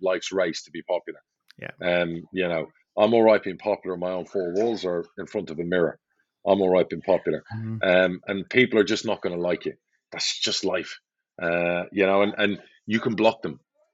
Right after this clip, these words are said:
Speaker 1: You can block them. You can mute them. You can do whatever. Sending out banning orders. Uh,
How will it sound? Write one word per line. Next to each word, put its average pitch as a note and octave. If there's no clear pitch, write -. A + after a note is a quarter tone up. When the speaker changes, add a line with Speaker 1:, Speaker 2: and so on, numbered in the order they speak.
Speaker 1:
You F2+
can F#2
block A2
them. A2+
You F#2+
can F2+
mute A#2+
them. A#2
You F#2
can G2
do A2
whatever. G#2
Sending A#2+
out G#2+
banning A2+
orders. A2
Uh, -